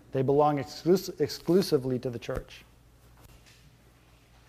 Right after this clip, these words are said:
If God has permanently rejected them, then we're free to do the same. So it justifies hostility.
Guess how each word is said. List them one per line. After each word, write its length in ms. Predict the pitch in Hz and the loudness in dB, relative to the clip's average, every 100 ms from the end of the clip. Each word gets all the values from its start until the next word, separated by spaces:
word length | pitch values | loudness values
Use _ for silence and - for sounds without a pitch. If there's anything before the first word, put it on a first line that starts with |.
| _ - _ _ _ _ - _ _ _ _ - - - _ | _ -20 _ _ _ _ -20 _ _ _ _ -20 -20 -20 _
If 140 | 135 - | -4 6
God 320 | 160 202 180 | 10 12 10
has 260 | 160 - - - - | 6 4 -12 -18 0
permanently 400 | 165 160 165 156 | 2 2 0 0
rejected 680 | 139 120 143 139 147 135 | 0 2 -2 -2 -2 -2
them, 300 | 127 139 135 | 0 0 0
then 140 | 123 123 | -4 -2
we're 160 | 143 | -2
free 260 | 139 - 139 | -2 -2 -2
to 100 | 127 | -2
do 140 | 120 | -4
the 80 | 110 | -6
same. 240 | 107 127 135 - _ _ - - _ _ _ _ | -10 -14 -16 -20 _ _ -20 -20 _ _ _ _
So 140 | - 131 | -4 -4
it 100 | - | -2
justifies 680 | 110 160 147 147 - 131 123 | 2 4 4 -4 -2 -2 -4
hostility. 580 | 123 - - 117 117 | -8 -10 -8 -6 -6